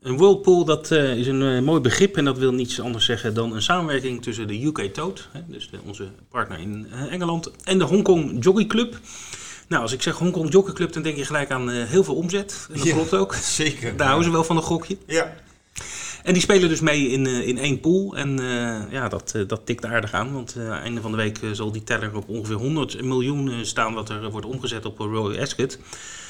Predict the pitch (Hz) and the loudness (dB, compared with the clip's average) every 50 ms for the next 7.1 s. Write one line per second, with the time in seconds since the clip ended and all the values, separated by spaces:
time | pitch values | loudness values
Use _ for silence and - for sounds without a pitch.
0 | - - - - 135 127 113 107 101 110 107 107 104 98 - - - _ - - | -18 -20 -12 -4 0 0 0 0 0 -2 -4 -4 -4 -6 -8 -14 -20 _ -20 -20
1 | - _ - - - 92 107 104 98 - 101 - 107 104 98 95 107 110 107 104 | -20 _ -20 -20 -20 -12 -8 -8 -8 -8 -8 -10 -8 -10 -10 -8 -8 -6 -6 -6
2 | - - 107 107 110 101 107 101 - - 104 101 101 104 107 104 - - 110 98 | -8 -8 -8 -6 -6 -6 -8 -10 -10 -8 -8 -8 -6 -6 -8 -6 -6 -8 -8 -8
3 | 95 117 117 - - - 85 104 104 107 98 95 - 104 90 101 123 - - - | -10 -12 -16 -16 -18 -18 -18 -14 -12 -10 -10 -10 -8 -10 -10 -10 -10 -14 -14 -16
4 | 127 - - 110 - - 123 117 123 123 127 117 - 127 117 113 113 113 104 101 | -14 -12 -12 -12 -12 -12 -10 -8 -8 -8 -8 -10 -10 -8 -8 -8 -8 -10 -12 -14
5 | - - _ - 101 101 113 127 120 113 107 - - 107 104 104 98 92 - 107 | -18 -20 _ -20 -20 -18 -12 -12 -12 -10 -12 -12 -10 -10 -10 -10 -12 -12 -14 -14
6 | 107 101 - 131 131 123 110 - - - - - _ - 117 - - 127 131 165 | -14 -10 -6 -6 -4 -2 -4 -4 -6 -8 -14 -20 _ -4 -4 0 2 2 2 2
7 | 170 - | 0 -2